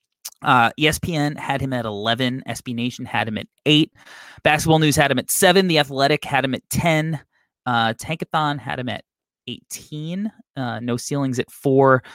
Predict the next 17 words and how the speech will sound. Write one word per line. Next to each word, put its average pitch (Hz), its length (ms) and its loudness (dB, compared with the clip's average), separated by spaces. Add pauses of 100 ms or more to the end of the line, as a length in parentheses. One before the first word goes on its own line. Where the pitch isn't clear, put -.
(100)
Sports - 360 -2
Illustrated 131 540 2
at - 100 -4
six. - 480 0
Uh, 127 160 4
he 139 100 2
had 190 140 6
an 202 100 0
average 175 460 2 (100)
price 139 640 0
of 123 260 0
seven, 160 680 0 (1300)
came 170 200 -2
in 156 140 -2
at - 140 -6
six - 640 -4 (100)
on 123 360 0